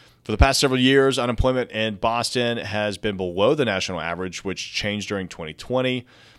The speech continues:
uh, and it actually shifted higher. So it looks like they're currently at six point eight percent, which is a three point eight percent increase year over year,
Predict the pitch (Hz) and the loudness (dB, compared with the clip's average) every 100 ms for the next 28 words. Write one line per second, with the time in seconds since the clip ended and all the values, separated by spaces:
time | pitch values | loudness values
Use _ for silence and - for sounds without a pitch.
0 | _ - 87 85 80 90 90 92 90 92 | _ -6 -2 0 -2 -2 -4 -4 -4 -6
1 | 90 85 - - 104 92 90 - 107 98 | -8 -8 -8 -6 -6 -8 -10 -4 -2 -2
2 | 67 - - 95 82 101 - 98 98 - | -4 -8 -4 -2 -2 -2 -2 -4 -4 -8
3 | 120 127 139 - - - - 104 - 120 | -4 -2 -2 -4 -6 -8 -6 -6 -2 -2
4 | - 120 - 117 120 - - - - _ | -2 -4 -2 -2 -4 -8 -20 -20 -20 _
5 | 104 - 95 98 - - 101 110 175 160 | -8 -4 -2 -2 -4 -8 -2 2 2 2
6 | 117 107 95 98 - 90 87 92 87 92 | -2 -2 -4 -6 -6 -6 -6 -8 -6 -6
7 | 85 82 92 107 107 | -6 -6 -4 -2 -2